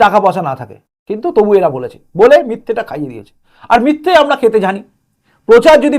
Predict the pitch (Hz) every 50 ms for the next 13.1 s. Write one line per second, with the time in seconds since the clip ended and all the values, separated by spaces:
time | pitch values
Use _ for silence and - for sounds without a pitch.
0 | 208 214 196 202 285 294 262 247 262 269 262 247 254 233 220 208 180 190 233 240
1 | 240 240 247 - 180 165 175 214 226 233 214 - 226 214 220 208 202 165 - _
2 | _ _ _ _ - 220 262 262 262 190 - 139 113 107 147 196 214 220 233 226
3 | 220 214 214 - 233 240 _ _ _ _ _ _ _ - 147 170 170 165 156 151
4 | 254 254 254 262 254 214 208 220 220 220 220 214 214 202 208 214 208 - _ -
5 | 185 190 196 220 311 320 262 247 240 285 294 302 302 285 277 277 277 233 170 127
6 | - - _ _ _ _ _ _ _ _ _ _ _ _ _ - 147 165 220 220
7 | 269 262 262 254 254 226 214 247 277 277 269 269 269 240 262 277 277 302 302 330
8 | 320 277 - - 233 262 269 254 254 226 208 226 240 - 151 151 196 202 208 262
9 | 254 254 190 190 175 - 185 170 143 127 131 131 113 104 - _ _ _ _ _
10 | _ _ _ _ - 170 190 214 214 220 226 226 226 226 - 208 - - 208 190
11 | - - 190 156 - 170 131 123 117 - 202 247 262 302 320 339 320 247 233 233
12 | 208 170 170 185 214 233 202 208 226 233 220 262 247 - - 131 156 196 214 226
13 | 226 202